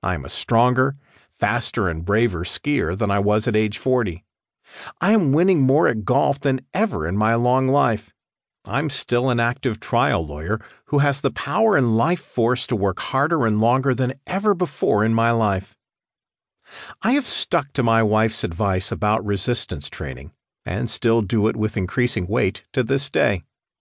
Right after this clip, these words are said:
As the years passed, I saw more and more how right she had been, and I continued to jack up the intensity of my workouts.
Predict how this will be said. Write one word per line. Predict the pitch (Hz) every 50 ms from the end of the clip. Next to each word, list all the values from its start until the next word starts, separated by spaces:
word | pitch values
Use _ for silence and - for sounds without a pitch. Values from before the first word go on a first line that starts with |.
| _ _ _ _ _ _ _ _ - - - - _ -
As | 90 92 -
the | - - 95
years | 90 95 104 110 107 -
passed, | - 120 113 101 107 120 120 - - - - _ _ _ _ _ _
I | - - 131
saw | 147 139 - 175 156 151 143
more | 123 117 120 135 156 170 160
and | 127 117 120
more | 131 135 135 123 120
how | - 120 127 135
right | 127 101 110 123 - - -
she | - - - 143 117
had | 113 107 98 95
been, | - 185 180 113 78 78 - - - - - - - - -
and | 156 160 160 147 - - -
I | 147 156
continued | 147 - 160 151 139 - - - 302 277 160 98 92 101
to | - 123
jack | 110 - - 131 120 123 - -
up | 135 127 - -
the | 120 117
intensity | 113 110 110 - 139 135 131 - 127 123 123
of | 113 127
my | 135 131
workouts. | 139 143 156 165 143 - 110 80 78 - - - - -